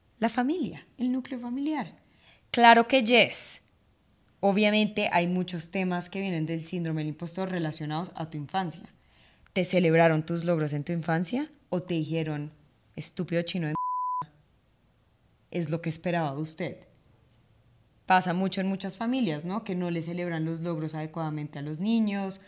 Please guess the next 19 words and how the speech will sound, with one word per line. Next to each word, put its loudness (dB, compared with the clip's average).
que -2
se -2
espera 0
que -6
se -6
tengan -4
que -12
comportar -4
de -2
cierta 0
manera 4
y 2
también 6
se -2
rechazan -2
los -4
errores. -4
Entonces, -4
digamos, 0